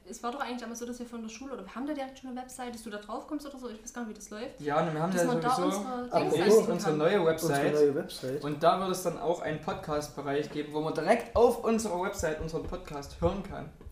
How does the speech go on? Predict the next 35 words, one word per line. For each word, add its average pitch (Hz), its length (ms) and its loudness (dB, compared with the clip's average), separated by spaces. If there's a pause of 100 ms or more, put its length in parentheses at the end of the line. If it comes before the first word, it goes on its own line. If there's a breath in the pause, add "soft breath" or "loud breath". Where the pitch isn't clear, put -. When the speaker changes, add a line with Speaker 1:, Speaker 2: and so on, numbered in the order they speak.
(160)
Speaker 1:
Ja. 202 160 -6 (520)
Speaker 2:
Das 143 180 -4
ist - 400 -8
ziemlich, 175 500 2 (100)
ziemlich 139 360 -6 (1120)
genial. 139 500 -6 (140)
Speaker 3:
Lit. 143 400 -8 (960)
Speaker 1:
Lit. 220 340 -10 (260)
Ist - 140 -20
auch 269 180 -6
Speaker 3:
Lit. 214 100 -6
Speaker 1:
jetzt - 180 -14
nicht 208 100 -12
mehr. 202 80 -14 (320 loud breath)
Kennt 262 180 -4
ihr 254 40 -4
das 240 140 -4
Wort 208 200 -6
Unfly? 214 640 -8
Jetzt 214 160 -12
sind 226 80 -6
wir 220 60 -6
gleich 208 180 -12 (160)
fertig, 226 240 -12
aber 214 140 -16
kennt 208 160 -12
ihr - 100 -16
Unfly? 220 160 -6
Speaker 2:
Ja, 151 220 0 (160)
ne, 143 140 -8
wenn 143 120 -2
ich 139 80 -10
fly 139 320 -6
bin, 180 200 -8
oder? 170 340 -10